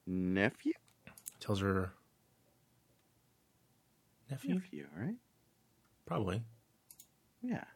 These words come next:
Speaker 1: He says, "Go call the police."
Speaker 2: Go call the police. Uh, yeah, she knocks him in the head with a hammer, bashes brains in, and then she kind of just passes out right next to him.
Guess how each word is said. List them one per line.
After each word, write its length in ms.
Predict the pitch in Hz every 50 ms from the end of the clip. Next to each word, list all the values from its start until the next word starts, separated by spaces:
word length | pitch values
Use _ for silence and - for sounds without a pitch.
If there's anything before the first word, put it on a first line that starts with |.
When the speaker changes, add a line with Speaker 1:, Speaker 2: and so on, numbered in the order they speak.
| - _ _ - - - - -
Speaker 1:
He 80 | 85 -
says, 180 | - 90 90
"Go 180 | - - 98 95
call 200 | - - 104 101
the 80 | 101
police." 380 | - - 95 98 117 156 175 -
Speaker 2:
Go 200 | - 110 104 98
call 140 | - 110 104
the 60 | 98
police. 420 | - - 107 101 98 - - - -
Uh, 380 | - 104 104 104 101 101 101 87
yeah, 180 | 110 107 101 98
she 180 | - - 113
knocks 280 | 110 113 113 117 113 -
him 120 | 117 113
in 60 | 107 107
the 60 | 95
head 100 | 101 110
with 100 | 104 98
a 40 | 107
hammer, 340 | 120 135 131 127 120 117
bashes 600 | 107 101 - - - 117 110 110 101 - - 101
brains 460 | 90 - 113 113 113 110 110 110 101 113
in, 240 | 110 110 107 110
and 160 | 101 98 95 98
then 160 | 95 95 92
she 100 | - 95
kind 200 | - 95 90 90
of 100 | 90 87
just 280 | 92 87 - - -
passes 380 | - 98 87 85 - - 90 85
out 180 | 87 82 85 85
right 140 | 82 82
next 240 | 82 82 82 - -
to 100 | - 90
him. 220 | 80 82 80 78